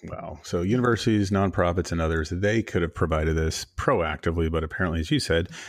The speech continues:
it's on a one-by-one or a request basis, which that almost blows my mind, given that, again, the scope and scale of the breach, but also, um, the data that, as we said, could possibly be, could have, could have been extracted, you know? Um, this is interesting. So I,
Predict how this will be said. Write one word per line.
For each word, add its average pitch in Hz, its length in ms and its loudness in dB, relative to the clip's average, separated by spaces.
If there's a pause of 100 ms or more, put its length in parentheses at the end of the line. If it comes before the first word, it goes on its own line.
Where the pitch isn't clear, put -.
(140)
it's - 220 -4
on 85 120 2
a 80 120 2
one-by-one 90 800 2
or 87 220 4
a 78 60 0
request 80 580 -2
basis, 80 440 -4
which 78 260 -4 (380)
that 139 120 2
almost 90 280 0
blows 85 220 2
my 87 100 4
mind, 82 260 2
given 82 240 2
that, 82 280 -2
again, 85 440 -4
the 82 200 -8
scope - 260 -2
and 85 100 -6
scale 87 260 0
of 85 60 0
the 82 80 0
breach, 101 420 0 (360)
but 95 120 0
also, 87 540 0
um, 85 300 -4
the 92 100 -2
data 85 280 2
that, 87 280 -2
as 82 160 -6
we 90 100 0
said, 85 340 -4
could 85 180 -4
possibly 85 400 -4
be, 85 400 -8 (100)
could 190 160 0
have, - 240 -8
could 139 140 0
have 127 80 0
been 135 120 2
extracted, - 600 -4
you - 100 -10
know? 98 160 -6 (960)
Um, 85 480 -4
this 208 160 2
is 170 80 2
interesting. 92 480 0
So 123 220 2
I, 107 140 -2